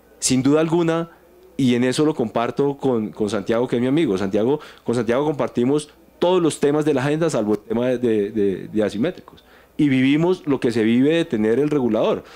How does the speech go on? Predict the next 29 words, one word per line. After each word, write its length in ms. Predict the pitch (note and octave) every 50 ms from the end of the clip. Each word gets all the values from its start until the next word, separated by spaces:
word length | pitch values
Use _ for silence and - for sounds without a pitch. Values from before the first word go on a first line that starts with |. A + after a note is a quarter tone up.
| - -
de 180 | - A2+ B2 B2
querer 380 | - B2 A#2+ B2+ B2+ C3+ C3+
una 180 | D3 D3+ D3+ D3+
agenda 440 | C#3+ D#3 D#3 D3+ D3+ D3 D3+ D#3+ - - - -
propositiva, 680 | - C#3 B2+ - B2 A2+ G#2+ G#2 - D#3+ F3 F3+ D#3+ A#2+
de 80 | G#2 G2+
querer 180 | A2 G2+ G2+
tener 240 | - C3 C3 C#3 C3+
una 140 | C#3+ C#3+ C#3+
agenda 220 | D3 C#3+ C#3 D3
que 120 | - D3+ C3
contribuya 600 | - A#2+ A2 - G#2 A2 A#2+ C3+ D#3+ E3 F3 D#3
al 60 | C#3+
desarrollo 440 | B2+ A#2 A#2 G#2+ G2 G#2+ G#2+ A2 C3
del 100 | C#3 C#3
sector. 420 | - - - - D#3 D#3 G#2 F2+ - - - - - -
Creemos 540 | - B2+ A#2+ A#2 B2 C#3+ D#3 E3 D#3+ D#3+ F3
en 100 | E3 D#3
el 80 | C3+
valor 400 | A#2 A2 G#2 G#2+ A2+ B2+ C3 C3+
que 180 | - D#3 D#3 D3+ - - - -
generamos 720 | - C3 C3 C3+ B2+ A2+ A#2 B2 C3 D3 D#3 D#3+ - - - - - - - -
los 260 | - B2+ B2+ B2 A#2
operadores 520 | C3 - - A#2+ A2+ A2 A2 A#2+ C3 C#3+ C#3+
de 100 | D3+ D3
telecomunicaciones 960 | - C3+ A#2+ A#2 A2 - G#2+ A2 G#2+ G#2+ G2+ - G2+ - B2 B2+ C#3+ D3
a 40 | C3
esta 160 | G#2+ - -
industria. 460 | C3+ C3 C3 D#3+ F3 - - F#2+ -